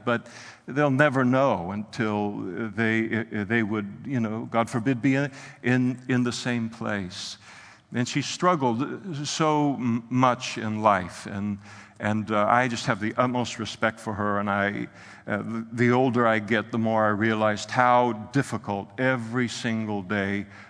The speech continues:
was for her. I mean, they, they did electric shock, they did every kind of pill and medication and, and everything. Life was really, really hard for her. But I, I didn't appreciate, I, I,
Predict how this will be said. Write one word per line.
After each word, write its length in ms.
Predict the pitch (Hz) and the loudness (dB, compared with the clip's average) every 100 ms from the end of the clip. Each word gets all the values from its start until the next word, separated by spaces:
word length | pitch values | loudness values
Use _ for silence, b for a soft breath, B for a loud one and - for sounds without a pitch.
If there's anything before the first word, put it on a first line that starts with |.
| B | B
was 420 | 98 95 104 101 | -4 2 2 0
for 200 | - 95 | -8 -10
her. 320 | 90 92 90 87 | -8 -8 -8 -6
I 60 | |
mean, 260 | 98 104 101 | -4 -4 -2
they, 220 | 107 113 98 - - | 0 0 -4 -8 0
they 180 | 120 | 0
did 220 | 110 117 107 | 2 2 0
electric 540 | 104 107 104 110 101 | 2 0 0 -6 -6
shock, 540 | - - 98 101 - | -6 -2 2 2 0
they 200 | 107 104 | -6 -4
did 400 | 101 101 95 95 - B B - | -4 -4 -4 -6 -14 B B -2
every 320 | 117 104 110 | -2 0 -2
kind 300 | - 110 101 | 0 -2 -2
of 120 | 101 | -4
pill 300 | - 101 101 | -4 -4 -4
and 140 | 98 98 | -4 -2
medication 800 | 98 98 104 95 - 104 95 | -2 -4 -6 -6 -6 -10 -8
and, 380 | 98 95 95 98 | -10 -10 -12 -10
and 200 | 101 95 | -8 -6
everything. 640 | 95 98 90 - 95 98 104 | -6 -8 -10 -10 -10 -8 2
Life 420 | 110 117 110 - B B - | 4 2 -2 -12 B B -8
was 260 | 107 95 | -6 -6
really, 420 | 90 101 113 104 104 | -4 -2 -2 -2 -4
really 300 | 104 104 101 | -4 -6 -6
hard 340 | 98 104 101 | -6 -6 -8
for 200 | - 95 | -10 -10
her. 360 | 95 90 92 - B B B B - | -8 -8 -10 -14 B B B B 2
But 100 | 135 | 4
I, 180 | 151 - | 4 6
I 120 | 139 | 4
didn't 320 | 127 170 180 | 4 2 2
appreciate, 680 | 147 - 139 123 - 101 101 | 0 2 2 2 -2 -2 2
I, 360 | 120 120 123 131 | 0 2 0 2
I, 140 | 127 | 2